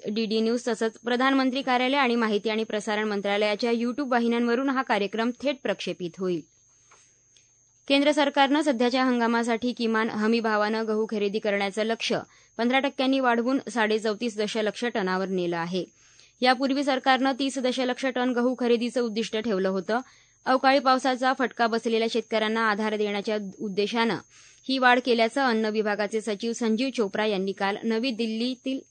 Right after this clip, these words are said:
आटा उत्पादक महासंघाच्या वार्षिक गहू सर्वेक्षण अहवालाच्या प्रशासन, प्रकाशन प्रसंगी सांगितलं.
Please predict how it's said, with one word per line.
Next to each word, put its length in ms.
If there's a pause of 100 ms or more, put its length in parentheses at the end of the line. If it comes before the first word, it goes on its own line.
(560)
आटा 240
उत्पादक 420
महासंघाच्या 760
वार्षिक 380
गहू 140
सर्वेक्षण 480
अहवालाच्या 540
प्रशासन, 480 (500)
प्रकाशन 460
प्रसंगी 400
सांगितलं. 500